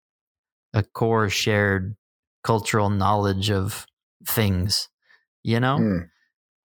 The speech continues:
Speaker 1: Like, it's, for instance, um, oh, I don't know. Well, let's throw out some C G. C G, it is very difficult for people to be impressed by C G because,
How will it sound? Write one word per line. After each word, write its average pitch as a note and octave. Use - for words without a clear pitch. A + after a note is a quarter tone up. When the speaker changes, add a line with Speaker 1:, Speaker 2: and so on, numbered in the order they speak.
Speaker 1:
Like, C3
it's, B2+
for D3+
instance, C#3
um, G#2+
oh, C#3
I A2+
don't A2+
know. F#2+
Well, A2
let's B2
throw A#2
out G2+
some G2
C G#2
G. G#2+
C F3+
G, B2
it B2+
is A2
very B2
difficult G2+
for G#2+
people G#2
to -
be G2+
impressed G#2
by G#2
C A2+
G G#2
because, G#2+